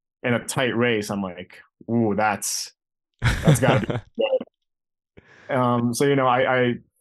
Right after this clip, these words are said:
Speaker 1: I sit on, I sit on the chair, never, first time in my life. And, you know, I got,
Speaker 2: Oh,
Speaker 1: I got guys
Speaker 2: really?
Speaker 1: coming up to me immediately, and they're like, "Dude, that's, that's a top ten. Yo,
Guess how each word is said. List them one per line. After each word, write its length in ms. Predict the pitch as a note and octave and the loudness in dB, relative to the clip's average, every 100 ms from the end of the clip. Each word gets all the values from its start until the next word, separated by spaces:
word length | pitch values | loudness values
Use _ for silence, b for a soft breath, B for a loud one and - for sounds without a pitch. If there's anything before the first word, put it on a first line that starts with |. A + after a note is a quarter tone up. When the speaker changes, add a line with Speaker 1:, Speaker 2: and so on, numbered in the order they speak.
| - - | -16 -6
Speaker 1:
I 100 | A#2+ | -4
sit 240 | A#2 C#3+ | -2 0
on, 200 | C3+ B2+ | 0 0
I 80 | B2 | -2
sit 200 | A#2+ C#3 | -2 0
on 120 | C3 | -2
the 80 | B2 | -2
chair, 560 | - B2+ A#2+ A#2+ A#2 A#2+ - | -4 -4 -2 -2 -4 -10 -10
never, 260 | B2+ B2+ B2 | -6 -6 -4
first 240 | C#3 C3 | -6 -4
time 160 | C3 B2 | -4 -4
in 60 | |
my 100 | A#2+ | -4
life. 400 | A2+ A#2 A2+ A2+ _ _ _ _ _ _ _ | -4 -4 -6 -8 _ _ _ _ _ _ _
And, 180 | C3 B2 | -6 -4
you 60 | B2 | -2
know, 140 | A#2+ | -2
I 80 | A#2+ | -2
got, 220 | B2 A2 | -4 -4
Speaker 2:
Oh, 80 | - | -4
Speaker 1:
I 60 | C3 | -2
got 220 | B2+ B2 | -2 -2
guys 40 | B2+ B2+ | -4 -6
Speaker 2:
really? 80 | A2 | -8
Speaker 1:
coming 300 | B2+ - B2 | -10 -10 -10
up 140 | A#2+ | -10
to 100 | - | -8
me 260 | A#2 A2+ A2 - - _ _ _ _ _ _ - | -6 -6 -8 -16 -20 _ _ _ _ _ _ -6
immediately, 520 | B2 B2 A#2 G#2+ G#2+ | -2 -2 -2 -4 -6
and 80 | G#2 | -10
they're 60 | |
like, 220 | G2 G2 | -10 -14
"Dude, 180 | - G2 | -12 -8
that's, 340 | F#2+ F#2+ - - | -6 -6 -6 -6
that's 260 | G2+ F#2+ | -8 -8
a 20 | |
top 300 | G#2 G#2 F2+ | -8 -8 -8
ten. 340 | - G2+ F2+ F#2+ A#2+ | -8 -8 -8 -14 -6
Yo, 160 | A2 | -6